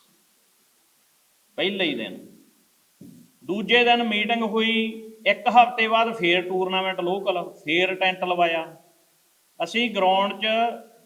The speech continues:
ਟੀਮ ਖਿਲਾਉਣੇ ਆ, ਮੈਂ ਤੇ ਕਾਲਾ ਹਾਂਸ, ਅਸੀਂ ਦੋਨੇ ਮੈਟਰੋ ਦੇ ਵਿੱਚ ਸੀ। ਹਲੇ ਫਾਈਨਲ ਮੈਚ ਚੱਲ ਕੇ ਹਟਿਆ, ਦੋ ਪਲੇਅਰ ਜਿਹੜੇ ਸੀਗੇ, ਉਹ ਸਾਡੀ ਟੀਮ ਦੇ, ਦੋ ਦੂਜੀ ਦੇ, ਉਹਨਾਂ ਦਾ ਟੈਸਟ ਹੋਣਾ ਸੀਗਾ, ਰੈਂਡਮ ਟੈਸਟ,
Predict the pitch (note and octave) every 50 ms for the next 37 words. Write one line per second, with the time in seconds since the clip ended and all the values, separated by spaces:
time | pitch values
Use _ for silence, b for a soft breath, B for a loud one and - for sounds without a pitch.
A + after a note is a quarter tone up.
0 | _ _ _ - F3+ F#3 G3 G3+ G#3 G#3 G3+ G3+ G#3+ A3+ F#3 D3+ D3 D3+ E3 F3
1 | E3+ D#3+ D#3 D#3+ D#3 D#3+ E3+ E3 - D3+ C#3+ C#3 C#3+ D3 D3 C#3 C3+ A#2 A#2+ A#2+
2 | A#2 A2+ - - - - - - - D#3+ D#3 D3+ - E3 G3+ G#3+ G#3+ G3+ F3+ D#3
3 | D3 C#3+ - - C#3+ D3 C#3+ C#3 C#3 C3+ B2 A2 A#2 - - - - _ _ _
4 | _ _ _ _ _ _ _ _ _ _ _ _ _ _ _ _ _ _ _ _
5 | _ _ _ _ _ _ _ _ _ _ _ _ _ _ _ _ _ _ _ _
6 | _ _ _ _ _ _ _ _ _ _ _ _ _ _ - C#3+ D#3+ G3 A3+ A#3
7 | A#3+ A3+ - F3+ F3+ F#3 F#3+ G3+ G#3+ A3+ A3+ A3 G#3 G#3 G#3+ G#3+ A3 G#3 G#3+ G#3
8 | G3+ G3+ G#3 G#3 G#3+ G#3+ F#3+ F3+ E3+ F3+ G3 G#3 G#3+ G#3 F3+ F3 F3+ F3+ F#3+ G3+
9 | G#3 G#3 G#3+ G3+ G#3 G#3+ - G#3+ - - - - - - - _ _ _ _ _
10 | _ _ _ _ _ _ _ _ _ _ _ _ _ _ _ _ _ _ _ _
11 | _ - E3 F#3+ A3 A3+ A#3+ A3+ F#3+ G#3+ G#3+ A3+ A3+ G#3+ - G#3 G#3+ A3 G#3 G#3
12 | G3+ F#3+ G3 G3 - - - C#3+ C#3+ - E3+ F3 F#3 F3 F#3 G3 G#3 G#3 A3 A3
13 | - D#3+ D#3+ E3 D#3+ D#3 D3+ C3+ A#2+ B2 C3 C3 C3 C#3 D3+ D#3+ F3+ G3 G3 G3
14 | F#3+ - - D#3+ D#3 D3+ - - D#3 C#3 C#3 B2 A#2 A2+ A2+ A#2+ C3+ D#3 D3 C#3
15 | C3 B2 A#2+ B2+ B2+ C3 B2+ B2+ B2 A#2+ A#2+ -